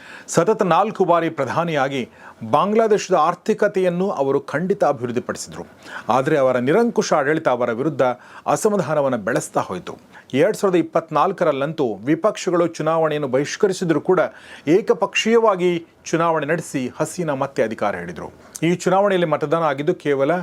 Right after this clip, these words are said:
ನಲವತ್ತು ಪರ್ಸೆಂಟ್ ಮಾತ್ರ. ಹೀಗಾಗಿ ಶೇಖ್ ಹಸೀನಾ ವಿರುದ್ಧದ ಆಕ್ರೋಶ ಬೂದಿ ಮುಚ್ಚಿದ ಕೆಂಡದ ಹಾಗೆ ಇತ್ತು. ಈಗ ಅದು ಹೊರಗಡೆ ಬಂದಿದೆ.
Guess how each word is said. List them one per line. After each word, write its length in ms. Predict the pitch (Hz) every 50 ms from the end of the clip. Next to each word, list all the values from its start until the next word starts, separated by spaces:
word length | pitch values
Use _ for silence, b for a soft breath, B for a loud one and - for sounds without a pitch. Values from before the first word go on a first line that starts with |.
| b b b b -
ನಲವತ್ತು 420 | 113 117 135 156 165 156 - -
ಪರ್ಸೆಂಟ್ 520 | - - 127 - - - 110 98 - - 220
ಮಾತ್ರ. 280 | 202 - - - - 156 - - - B B B B B B -
ಹೀಗಾಗಿ 520 | 190 208 220 202 165 - 156 185 180 - B B B B
ಶೇಖ್ 360 | - - - 220 247 247 -
ಹಸೀನಾ 380 | - 185 180 - 190 185 190 190
ವಿರುದ್ಧದ 400 | 170 156 151 156 151 147 143 139
ಆಕ್ರೋಶ 640 | 151 131 120 123 123 - - 160 160 147 - - 165 143 123 120 B B B B B B B 117 117 117
ಬೂದಿ 260 | 147 190 226 196 214
ಮುಚ್ಚಿದ 260 | 185 170 165 - 151
ಕೆಂಡದ 340 | 165 165 - 131 131 139 151
ಹಾಗೆ 340 | 151 120 127 135 127 139 135
ಇತ್ತು. 280 | 131 - - 226 226
ಈಗ 340 | 214 165 170 220 247 196 185 170 156 139 B B B B B -
ಅದು 200 | 117 123 135 123
ಹೊರಗಡೆ 340 | - - 135 135 123 117
ಬಂದಿದೆ. 520 | 101 98 92 92 87 82 - - - -